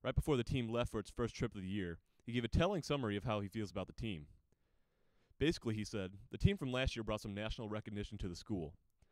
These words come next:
but the team from this year brings back a ton of talent and added more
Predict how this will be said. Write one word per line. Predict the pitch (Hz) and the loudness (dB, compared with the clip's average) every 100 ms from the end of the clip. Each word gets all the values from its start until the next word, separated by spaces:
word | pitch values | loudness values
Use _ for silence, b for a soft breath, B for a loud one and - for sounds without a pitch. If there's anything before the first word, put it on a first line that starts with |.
| b | b
but | 123 | -4
the | - | -2
team | - 170 | 2 2
from | 135 117 | 2 0
this | 147 | 2
year | 123 107 | 2 0
brings | 104 107 | 0 -2
back | 107 107 | 0 -2
a | 95 | 2
ton | - 175 | 2 2
of | 175 | 4
talent | - 107 101 - | 4 4 0 -4
and | - 110 | -2 2
added | 117 110 | 4 4
more | 104 127 104 78 | 4 6 6 4